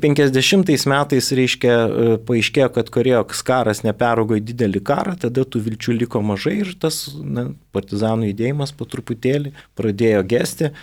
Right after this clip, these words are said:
veikiamas, e, kolektyvizacijos ir kitų priemonių, kokias ten sovietai prieš mus naudojo. Ir tas partizaninio karo organizuotas judėjimas nuslopsta penkiasdešimt trečiais, o atskiri partizanai dar, ko gero, iki pat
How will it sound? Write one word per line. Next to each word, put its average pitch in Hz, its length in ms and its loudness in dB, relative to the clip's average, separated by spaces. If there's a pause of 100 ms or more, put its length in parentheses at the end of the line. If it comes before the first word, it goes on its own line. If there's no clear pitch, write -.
(220)
veikiamas, 113 640 2
e, 104 80 2 (240)
kolektyvizacijos 104 1000 0
ir 107 100 -10
kitų 110 320 -8
priemonių, 113 480 0
kokias 113 400 -4
ten 104 140 -4
sovietai 101 420 -2
prieš 98 320 -8
mus 95 160 -6
naudojo. 117 560 -4
Ir 175 240 -8
tas - 240 -8
partizaninio 117 720 -2
karo 113 320 2
organizuotas 107 640 0
judėjimas 131 500 0
nuslopsta 113 580 -4
penkiasdešimt 107 680 0
trečiais, 214 480 0
o 131 80 0
atskiri 156 360 -2
partizanai 147 800 -2
dar, 127 240 -2
ko 117 140 -4
gero, 131 300 2
iki 117 160 -8
pat 123 280 0